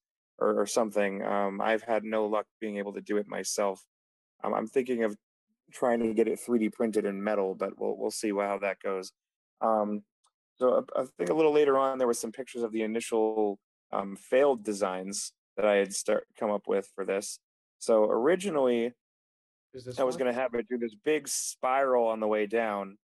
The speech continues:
Speaker 1: um, and then, like, do a little bit of wavy action at the end there, and it was, like, nice and tall.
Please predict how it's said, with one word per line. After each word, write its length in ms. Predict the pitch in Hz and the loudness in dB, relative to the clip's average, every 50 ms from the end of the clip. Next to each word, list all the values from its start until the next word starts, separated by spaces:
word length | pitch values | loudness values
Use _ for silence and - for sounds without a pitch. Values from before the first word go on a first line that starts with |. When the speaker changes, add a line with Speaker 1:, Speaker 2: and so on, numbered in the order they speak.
| _ _ _ _ _ _ _ _ _ _ _ _ _ | _ _ _ _ _ _ _ _ _ _ _ _ _
Speaker 1:
um, 400 | 113 110 107 107 104 104 101 104 | -2 0 0 0 0 0 -2 -4
and 240 | 104 - 113 113 113 | -2 -2 -2 0 2
then, 480 | 113 110 110 107 104 104 104 104 104 - _ _ _ _ _ _ _ _ _ _ _ _ | 2 2 2 0 0 -2 -6 -6 -8 -12 _ _ _ _ _ _ _ _ _ _ _ _
like, 200 | - 110 104 104 | -4 -4 -4 -2
do 200 | - 135 123 117 | 0 2 4 4
a 20 | 113 | 4
little 160 | 113 113 110 | 4 2 2
bit 140 | 101 110 104 | 2 0 0
of 180 | 107 104 101 101 | -2 -4 -6 -6
wavy 440 | 104 120 135 139 135 131 131 131 | -2 0 0 0 0 0 0 0
action 360 | 127 123 123 120 - - 127 113 | 2 2 0 -2 -4 -8 -8 -8
at 120 | 107 104 | -8 -6
the 120 | 107 110 | -6 -4
end 220 | 110 110 110 110 101 | -2 -2 -4 -2 -2
there, 220 | 101 101 98 101 101 | -2 0 0 -2 -2
and 100 | 104 104 | -4 -6
it 100 | 104 104 | -8 -10
was, 140 | 101 95 | -10 -8
like, 160 | 107 104 98 - | -8 -8 -8 -6
nice 200 | - 117 110 - | -4 -4 -4 -4
and 120 | 113 110 - | -8 -12 -14
tall. 440 | - - - 104 104 101 101 107 | -4 0 4 4 6 6 4 2